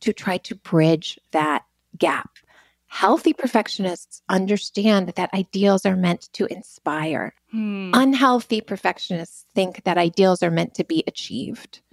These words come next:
Speaker 2: Mm-hmm.
Speaker 1: Ideals, by definition, cannot be achieved.
Speaker 2: Hmm.
Speaker 1: Right? And there's no such thing as being like, "I'm a healthy perfectionist," or, "I'm an unhealthy perfectionist." We're both. If you
Speaker 2: Mm-hmm.
Speaker 1: identify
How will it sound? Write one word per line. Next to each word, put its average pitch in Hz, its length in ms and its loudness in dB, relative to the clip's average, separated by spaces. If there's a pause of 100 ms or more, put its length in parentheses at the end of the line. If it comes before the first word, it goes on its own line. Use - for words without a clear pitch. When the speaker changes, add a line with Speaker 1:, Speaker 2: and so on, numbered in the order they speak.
(140)
Speaker 2:
Mm-hmm. 208 480 -6
Speaker 1:
Ideals, 233 480 4
by 226 180 2
definition, 202 600 -2
cannot 214 540 0
be 220 260 0
achieved. - 720 -10 (240)
Speaker 2:
Hmm. 196 360 -6 (200)
Speaker 1:
Right? 175 300 2 (100)
And 220 180 4
there's 226 220 2
no 226 580 2 (220)
such - 360 0
thing 220 280 4
as 190 280 2
being 190 380 2
like, 180 320 -4
"I'm 294 200 4
a 269 140 0
healthy 285 220 2
perfectionist," 233 680 -2
or, 202 160 4
"I'm 202 120 2
an 190 80 2
unhealthy 185 400 0
perfectionist." - 640 -6 (120)
We're 240 480 4 (280)
both. - 500 -2
If 208 300 -2
you 226 240 2
Speaker 2:
Mm-hmm. 294 60 4 (160)
Speaker 1:
identify 196 920 0